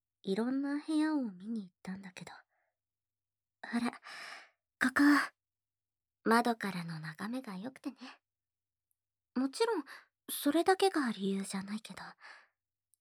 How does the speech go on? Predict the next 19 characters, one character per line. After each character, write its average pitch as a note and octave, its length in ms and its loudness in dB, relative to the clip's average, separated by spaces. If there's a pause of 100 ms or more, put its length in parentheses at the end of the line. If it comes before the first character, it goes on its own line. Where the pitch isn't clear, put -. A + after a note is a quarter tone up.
(360)
あ、 A#3+ 560 2 (240)
い C4+ 220 8
い - 80 0
部 B3+ 80 4
屋 A#3+ 160 2
だ A3 140 -4
な B3+ 260 -6
っ - 60 -20 (360)
て G#3 100 -4
思 G3+ 120 -10
っ - 160 -12
て。 - 140 -14 (1120)
そ - 180 -4
れ F#3+ 100 -2
で F#3+ 100 -10
決 - 180 -10
め F3 100 -6
た - 160 -18
の。 - 60 -20